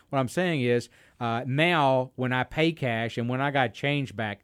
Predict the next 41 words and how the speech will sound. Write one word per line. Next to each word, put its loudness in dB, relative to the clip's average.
it 0
feels 2
very 0
dirty. -6
I -2
have 0
no -2
idea -2
who's -2
handled 0
this, -4
what 0
they've -2
done -2
with 0
it, -2
and -4
I'm -4
putting 0
it -2
in -2
my -4
pocket. -4
I -2
don't -4
like -4
it. -10
So -4
my 2
wife 2
and -2
I, 0
we, -2
our, 0
our 0
use 0
of -8
cash -8
has -6
dropped -2
precipitously -4